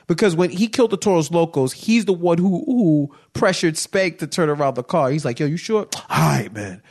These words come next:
And he turned around the car, and, and they, and they did it. So I, I, I think that's a logical course of action. What do you think, man?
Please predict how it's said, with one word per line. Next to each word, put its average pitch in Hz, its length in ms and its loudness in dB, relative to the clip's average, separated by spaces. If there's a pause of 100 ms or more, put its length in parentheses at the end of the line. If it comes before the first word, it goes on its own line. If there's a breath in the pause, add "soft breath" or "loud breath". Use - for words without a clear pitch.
(140 soft breath)
And 143 100 2
he 156 80 2
turned 160 240 2
around 202 280 4
the 233 100 0
car, 165 380 0 (380 loud breath)
and, 160 140 2
and 151 140 0
they, 147 160 2
and 147 180 -4
they 135 140 0
did 147 240 2
it. 117 180 -4 (200 soft breath)
So 139 500 2
I, - 340 0
I, 220 100 2
I - 40 4
think 339 180 -4
that's 339 140 -2
a 330 60 0
logical 302 420 0
course 269 240 0
of 269 60 2
action. 254 240 0
What 160 60 2
do 170 60 -2
you 175 60 -4
think, 123 260 -8
man? 120 220 -6